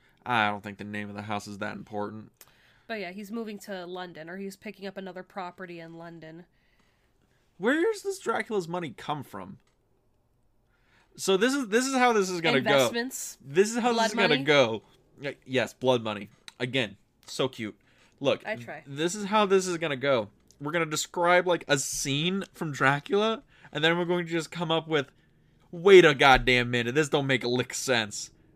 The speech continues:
Speaker 1: And then we're gonna be like, "What?" And then we're gonna move on.
Speaker 2: Doesn't have to make sense. It's a timeless classic.
Speaker 1: It is timeless. It is, well, it is a classic. I'll give you that. But there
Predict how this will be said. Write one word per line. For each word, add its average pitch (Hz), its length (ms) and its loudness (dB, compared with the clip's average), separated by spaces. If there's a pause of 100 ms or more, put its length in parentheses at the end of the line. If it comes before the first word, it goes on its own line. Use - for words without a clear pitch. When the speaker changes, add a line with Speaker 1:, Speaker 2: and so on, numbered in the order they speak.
(100)
Speaker 1:
And 151 120 -2
then 156 180 0
we're 147 100 -2
gonna 147 180 0
be 147 200 -6
like, 123 340 -2 (140)
"What?" 247 260 4 (320)
And 180 80 -2
then 170 80 0
we're 170 60 2
gonna 156 160 0
move 135 180 -2
on. 101 180 -4 (800)
Speaker 2:
Doesn't 226 240 -8
have 247 140 -6
to 262 60 -16
make 269 180 -6
sense. 311 320 -8
It's 202 100 -16
a 196 60 -14
timeless 220 520 -12
classic. - 600 -16 (400)
Speaker 1:
It 220 140 0
is 269 200 -4
timeless. 175 640 -2
It 143 80 -4
is, 156 140 -4
well, 196 240 0
it 220 60 0
is 269 120 -4
a - 60 2
classic. 143 540 2
I'll 117 60 -4
give 165 260 2
you 143 120 -10
that. 101 280 -4 (640)
But 165 200 2
there 185 180 2